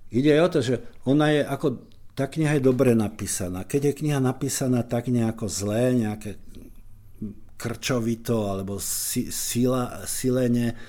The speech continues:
s-, sú tam veci, ktoré akože chcú byť, tak horšie sa to ilustruje ako dobre napísaná kniha, lebo tá je presvedčivá.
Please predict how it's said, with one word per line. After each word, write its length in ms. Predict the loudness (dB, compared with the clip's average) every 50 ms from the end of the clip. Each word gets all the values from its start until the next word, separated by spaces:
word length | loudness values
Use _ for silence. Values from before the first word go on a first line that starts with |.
| -14 -16 -16 -16 -16
s-, 240 | -14 -12 -12 -12 -10
sú 160 | -8 -8 -4
tam 180 | -2 0 0 2
veci, 260 | 0 -2 -2 -4 -6
ktoré 300 | -6 -4 -4 -2 -2 -2
akože 240 | -4 -4 -6 -6 -6 -8
chcú 380 | -8 -4 0 2 4 4 4
byť, 300 | 2 2 0 0 0 -2 -4 -10 -16 -16 -16 -18 -18 -18 -16 -10
tak 180 | -6 -6 -6 -4
horšie 380 | 0 2 2 2 2 2 0 0
sa 160 | 0 -2 -2
to 120 | -2 0
ilustruje 520 | 0 2 2 2 0 -2 -4 -4 -2 -2 -2
ako 240 | -2 -4 -6 -6
dobre 360 | -6 -2 -2 -2 -2 0 -2 -2
napísaná 600 | -2 -2 -4 -6 -6 -6 -4 -4 -4 -4 -6 -6
kniha, 320 | -6 -6 -6 -4 -4 -4
lebo 160 | -6 -8 -8
tá 120 | -8 -6 -6
je 120 | -6 -6
presvedčivá. 800 | -6 -6 -4 -4 -4 -6 -8 -8 -8 -8 -8 -8 -8 -10 -12